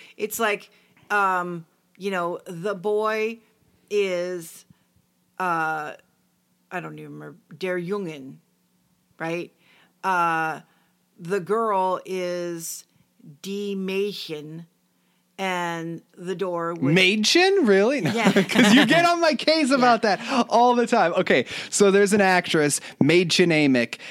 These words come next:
Speaker 2: Uh, she's from Twin Peaks. She was, uh, she's on Riverdale now. Um, she was in Witches of E-, uh, Witches of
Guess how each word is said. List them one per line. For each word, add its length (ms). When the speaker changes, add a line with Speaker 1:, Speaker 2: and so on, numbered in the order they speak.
Speaker 2:
Uh, 220
she's 200
from 200
Twin 260
Peaks. 500
She 340
was, 380
uh, 300
she's 240
on 360
Riverdale 720
now. 540
Um, 520
she 140
was 100
in 80
Witches 340
of 160
E-, 280
uh, 600
Witches 680
of 760